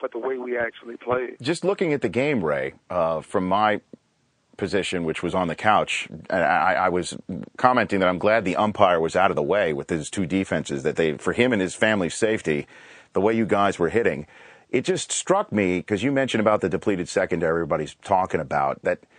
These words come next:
Speaker 2: Mark Sanchez didn't test it, and it just seemed at times he didn't, he didn't want to test it. It just seemed he was checking down a lot. Did, was that your perspective as well?
Speaker 1: Well, I mean, I mean, you know, like,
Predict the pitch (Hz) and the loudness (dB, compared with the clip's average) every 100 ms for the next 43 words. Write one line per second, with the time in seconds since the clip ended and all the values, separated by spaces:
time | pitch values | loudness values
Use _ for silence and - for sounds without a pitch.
0 | - - _ - 156 - 156 156 135 107 | -20 -20 _ 4 4 4 2 2 2 0
1 | 87 127 135 98 98 73 - 82 - - | 2 2 2 0 0 0 0 -2 -2 -2
2 | 104 107 147 - 180 165 - - 165 156 | -2 0 -2 -2 -2 -2 -2 2 2 2
3 | 123 147 147 - _ _ - 156 160 90 | 0 0 -2 -4 _ _ -4 -2 -2 -2
4 | 95 170 127 - - - - 92 71 - | -2 -2 -2 -4 -6 -8 -2 -2 -2 -4
5 | 78 87 143 - 165 156 147 127 - 160 | -4 -4 -6 -4 -2 -2 -2 -2 -2 -2
6 | 160 156 139 147 147 110 110 139 78 69 | 0 0 0 0 2 2 2 4 2 -2
7 | _ 113 98 - - - 117 135 190 - | _ -4 -2 -6 -10 -2 0 2 0 -2
8 | - - 110 160 175 175 _ _ _ - | -12 -4 0 2 0 -2 _ _ _ -20
9 | - - 147 160 156 165 139 107 120 139 | -2 0 2 0 0 0 0 0 0 -2
10 | - _ _ _ _ _ _ _ _ _ | -6 _ _ _ _ _ _ _ _ _
11 | _ _ _ 240 269 277 269 269 247 247 | _ _ _ -4 -2 -2 -2 -2 -4 -4
12 | 247 247 247 247 226 208 202 185 | -4 -4 -2 0 2 2 2 -2